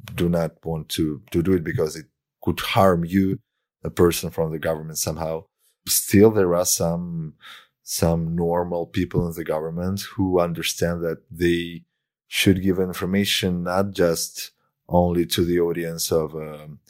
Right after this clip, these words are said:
s-, state-run T V stations, but also to these,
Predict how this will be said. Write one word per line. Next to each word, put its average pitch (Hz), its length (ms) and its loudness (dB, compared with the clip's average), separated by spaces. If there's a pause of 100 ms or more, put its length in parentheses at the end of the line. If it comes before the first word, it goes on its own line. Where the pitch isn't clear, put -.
(440)
s-, - 380 -2
state-run 85 760 2 (220)
T 92 140 0
V 87 100 -2
stations, 104 760 -4 (360)
but 87 140 6
also 90 720 0
to 85 260 -2
these, 82 380 -6